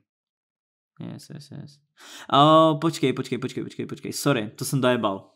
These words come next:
O, já jsem četl asistence a ne góly, sorry.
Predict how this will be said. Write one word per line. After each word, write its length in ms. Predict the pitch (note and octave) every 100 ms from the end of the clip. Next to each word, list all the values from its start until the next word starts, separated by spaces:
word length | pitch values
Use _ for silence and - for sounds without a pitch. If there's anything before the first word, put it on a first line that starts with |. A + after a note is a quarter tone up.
| _ - -
O, 40 | A#2+ A#2 A#2 A#2 A#2 A#2 A#2+
já 120 | A#2+
jsem 160 | C#3+
četl 200 | - C3
asistence 440 | B2 - - A#2 -
a 80 | A2+
ne 120 | A2
góly, 260 | G#2+ G#2
sorry. 300 | G2+ G#2+ F#2+